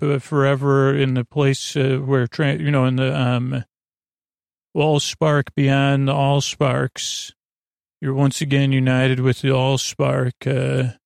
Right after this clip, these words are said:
Martha goes, "Nice job on the keys, uh, maestro. Uh, you're like a page, the chairman of the boards." Uh, and he goes, "Oh, well, you know, if you hang around with Beethoven, you're bound to pick something up."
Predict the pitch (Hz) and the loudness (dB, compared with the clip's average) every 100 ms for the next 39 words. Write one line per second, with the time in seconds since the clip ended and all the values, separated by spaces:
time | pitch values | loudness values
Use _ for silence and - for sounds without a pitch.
0 | _ _ _ - 139 139 143 156 127 120 | _ _ _ -4 0 2 0 0 0 2
1 | 139 151 - 165 160 151 135 127 - 180 | 0 0 0 2 2 2 0 -2 -2 2
2 | 185 165 120 - 135 135 131 135 117 - | 4 2 0 0 0 2 2 2 0 -6
3 | _ _ _ 151 131 131 131 - 143 143 | _ _ _ -4 0 0 -2 -2 0 2
4 | 147 160 156 _ _ _ _ _ _ _ | 2 0 -2 _ _ _ _ _ _ _
5 | _ _ _ _ - 131 131 135 139 131 | _ _ _ _ 0 2 2 2 2 -2
6 | - 160 160 160 - 147 - 151 147 143 | -2 0 4 2 0 -8 -2 0 2 2
7 | 135 123 135 151 160 127 123 - - 139 | 2 0 0 2 4 2 -2 -6 -2 0
8 | 135 127 131 123 117 139 131 120 165 165 | 2 2 2 0 0 0 0 2 2 2
9 | 139 131 131 135 135 127 151 131 143 151 | 2 0 0 0 0 0 0 2 2 2
10 | 147 151 156 143 - 151 156 147 131 123 | 2 2 2 -2 0 0 0 2 0 0
11 | 123 123 135 135 131 - 147 - - 139 | -2 0 0 0 -2 -4 -6 -6 -4 -4
12 | 123 135 139 135 | -2 0 2 0